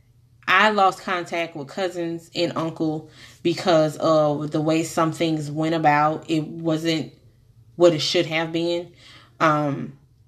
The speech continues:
and I don't regret anything. You know, everything that happens in my life, I feel like it happens for a reason. I don't regret anything I said, anything that I do, nothing, because it all was for a reason. And, um, when it came to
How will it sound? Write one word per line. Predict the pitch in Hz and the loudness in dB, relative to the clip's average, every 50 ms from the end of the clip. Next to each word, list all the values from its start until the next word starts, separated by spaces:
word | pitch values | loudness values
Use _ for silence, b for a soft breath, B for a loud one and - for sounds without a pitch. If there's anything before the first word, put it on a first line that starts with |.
| _ _ _ _ - | _ _ _ _ -2
and | 196 185 175 180 | 0 2 4 4
I | 262 359 | 6 6
don't | 392 302 226 | 6 4 4
regret | 180 170 160 175 170 170 151 147 | 0 -4 -4 -4 -6 -6 -6 -8
anything. | 151 156 151 147 143 - 156 151 147 147 160 | -10 -10 -10 -10 -10 -10 -10 -10 -12 -12 -12
You | 175 185 | -10 -8
know, | 170 156 | -4 0
everything | 175 226 262 254 254 240 220 202 | 0 2 2 2 0 0 -2 -2
that | 190 175 | -2 -2
happens | 190 196 175 180 165 160 | -2 -4 -4 -4 -6 -4
in | 151 | -4
my | 160 160 | -2 -2
life, | 165 156 151 147 | -2 -2 -2 -4
I | 160 | -4
feel | 160 - 170 160 | -6 -4 -4 -4
like | 151 143 | -4 -4
it | 156 151 | -4 -2
happens | 156 151 147 - - | -2 -2 -2 -2 -4
for | - 147 | -6 -6
a | 139 | -4
reason. | 147 143 139 147 147 | -4 -4 -4 -2 0
I | 160 180 | 0 2
don't | 185 170 156 | 2 0 -2
regret | 151 147 151 156 147 135 - | -4 -6 -6 -6 -6 -6 -6
anything | - 165 165 160 156 156 156 156 156 151 143 | -4 -4 -4 -4 -4 -6 -6 -6 -6 -4 -2
I | 151 139 139 | -2 -2 -2
said, | 139 - - 180 170 165 160 160 | -4 -4 -4 -2 0 0 0 0
anything | 180 190 185 170 170 160 156 147 | -2 -4 -4 -4 -4 -4 -4 -6
that | 156 151 147 | -4 -4 -2
I | 139 139 | -2 -2
do, | 135 135 - 170 160 165 165 156 156 156 B B B B B B - | -4 -6 -4 -4 -2 -2 -2 -4 -6 -10 B B B B B B -4
nothing, | 165 160 156 139 139 156 151 | 0 0 0 0 0 -2 -4
because | 156 151 180 170 151 | -2 0 0 0 0
it | 151 165 165 | 2 4 4
all | 185 214 220 220 208 190 | 6 6 6 6 4 2
was | 180 170 | -2 -6
for | - - - 175 165 147 | -6 -6 -6 -4 -4 -4
a | - 156 147 | -6 -8 -10
reason. | 147 151 156 - - - - 87 - - B B B B B B B B B _ - | -10 -12 -12 -14 -14 -14 -14 -16 -16 -18 B B B B B B B B B _ 2
And, | 175 165 165 160 | 2 4 4 4
um, | 156 156 156 151 147 147 143 143 139 - - _ _ _ _ _ _ _ _ _ _ - - - | 2 2 0 0 -2 -2 -4 -6 -8 -10 -16 _ _ _ _ _ _ _ _ _ _ -12 -10 -6
when | - 170 170 180 | -4 -4 -4 -4
it | 175 | -4
came | - - 208 208 208 208 214 | -6 -4 -4 -2 -2 -4 -6
to | 202 - - 214 196 190 180 175 170 170 170 180 - | -8 -8 -8 -8 -8 -6 -6 -8 -8 -10 -10 -14 -16